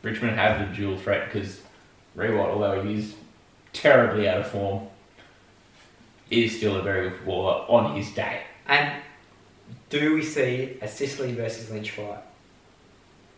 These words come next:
Speaker 2: More than likely.
Speaker 1: Mm, I'll go Sicily versus Riewoldt. 'Cause I reckon that'll be the matchup. I reckon they'll go to
Speaker 2: Yeah.
Speaker 1: each other.
Speaker 2: But I reckon there'll be some stage throughout the game, Sicily will go to Lynch.
Speaker 1: Oh, there'll be something grubby out of one of them.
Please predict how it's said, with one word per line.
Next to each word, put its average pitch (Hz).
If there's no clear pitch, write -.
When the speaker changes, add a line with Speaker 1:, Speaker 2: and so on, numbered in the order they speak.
Speaker 2:
More 127
than 117
likely. 98
Speaker 1:
Mm, 117
I'll 117
go 120
Sicily 107
versus 95
Riewoldt. 85
'Cause -
I 120
reckon 117
that'll 113
be 104
the 98
matchup. 98
I 107
reckon 110
they'll 98
go 98
to 98
Speaker 2:
Yeah. -
Speaker 1:
each 101
other. 92
Speaker 2:
But -
I 123
reckon 127
there'll 123
be 120
some 131
stage 123
throughout 127
the -
game, 117
Sicily 120
will 117
go 113
to 110
Lynch. 107
Speaker 1:
Oh, 160
there'll -
be 156
something 208
grubby -
out -
of -
one -
of -
them. 98